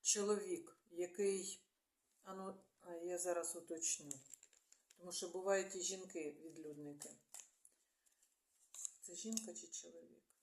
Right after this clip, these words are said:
Ага. Обороняється, не хоче. Мужчина.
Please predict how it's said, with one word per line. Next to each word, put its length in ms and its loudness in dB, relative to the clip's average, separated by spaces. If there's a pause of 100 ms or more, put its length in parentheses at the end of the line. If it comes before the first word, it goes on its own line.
(500)
Ага. 100 -4 (1900)
Обороняється, 920 8
не 120 -4
хоче. 320 0 (120)
Мужчина. 540 -6